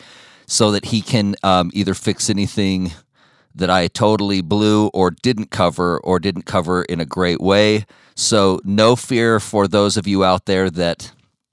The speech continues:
um, despise hearing me try to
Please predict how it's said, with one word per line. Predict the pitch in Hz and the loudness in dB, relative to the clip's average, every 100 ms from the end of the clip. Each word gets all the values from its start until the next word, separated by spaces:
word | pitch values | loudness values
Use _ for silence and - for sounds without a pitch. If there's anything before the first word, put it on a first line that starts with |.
| _ _ - - - - | _ _ -20 -20 -16 -4
um, | 98 92 90 | 0 2 0
despise | 92 - - 110 104 90 - | -4 -2 2 2 2 0 -2
hearing | 110 98 98 | -2 0 0
me | 101 98 87 - _ | -2 -2 -4 -10 _
try | - 101 90 | -4 -2 -2
to | - 90 87 | -2 -2 -2